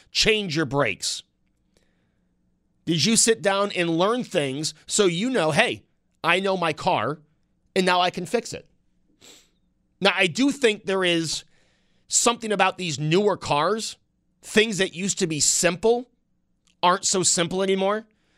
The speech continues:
Things that you used to be able to do in a few minutes in your garage now either take longer or you have to take it to a mechanic. Have you run into those problems? And then, yes, looking around your house, electrician, plumber,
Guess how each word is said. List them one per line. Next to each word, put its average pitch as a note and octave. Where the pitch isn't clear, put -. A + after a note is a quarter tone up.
Things A3
that G#3+
you F#3+
used G3+
to G3
be F3+
able F#3
to E3+
do E3+
in F3+
a D#3
few E3+
minutes D#3+
in E3
your D3+
garage C#3
now E3+
either E3+
take D3+
longer E3
or D#3+
you D3
have D#3
to F3
take F3
it F3
to F3+
a E3+
mechanic. F3
Have D#3+
you D#3+
run E3
into D3+
those D3
problems? F3
And F#3
then, G3+
yes, G3+
looking A#3+
around G#3+
your F3+
house, B2+
electrician, F3
plumber, E3